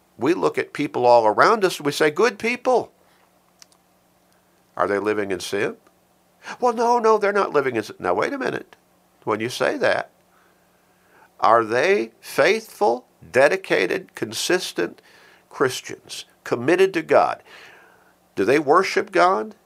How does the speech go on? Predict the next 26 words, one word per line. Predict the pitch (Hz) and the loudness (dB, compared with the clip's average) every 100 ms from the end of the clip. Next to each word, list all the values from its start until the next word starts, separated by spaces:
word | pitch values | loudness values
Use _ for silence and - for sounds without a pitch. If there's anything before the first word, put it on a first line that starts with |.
| _ _ _ _ _ _ _ - | _ _ _ _ _ _ _ -4
every | 101 147 165 175 | 2 2 2 -4
week | 147 170 - | -2 -2 -4
consistently? | - 120 - 175 175 - - 196 233 _ _ _ _ _ _ _ _ - | -10 -6 -2 -2 -2 -8 -6 -10 -12 _ _ _ _ _ _ _ _ 2
Are | 110 | 4
they | 113 156 | 6 2
living | 139 120 170 180 196 175 | 2 2 2 2 -4 -4
the | |
Christian | - 139 165 - 143 | -4 -2 -2 -2 -2
lifestyle? | 113 117 175 - - - - - - _ _ _ _ _ _ _ _ _ - - | 4 4 4 -4 0 0 0 -4 -8 _ _ _ _ _ _ _ _ _ -20 -4
Well, | - 160 - _ - | 2 2 0 _ -4
uh, | 113 - _ _ _ _ _ | -4 -4 _ _ _ _ _
see, | - - 139 131 - _ _ _ | -16 -8 -4 -4 -8 _ _ _
we | 104 160 196 | -6 -6 -2
have | 127 110 | -4 -4
blended | 95 113 143 202 190 165 151 | -4 2 2 0 -2 -4 -4
so | 127 - 175 | -6 0 0
much | 170 151 147 - - | 2 0 0 -4 -14
sin | - - - 185 156 82 82 92 - | -12 -10 -4 0 0 -2 -6 -10 -2
in | 127 90 71 71 87 - _ - - | 0 0 -2 -8 -14 -14 _ -20 -4
with | 104 110 | -2 0
what | 117 110 127 | 0 0 -2
we | 160 | -6
consider | 147 127 - 131 120 | -6 -8 -4 -2 -2
to | 107 | -4
be | 98 107 104 - - _ 85 82 | -4 -4 -4 -6 -20 _ -20 -18
good | - 120 170 180 196 | -4 2 2 0 -6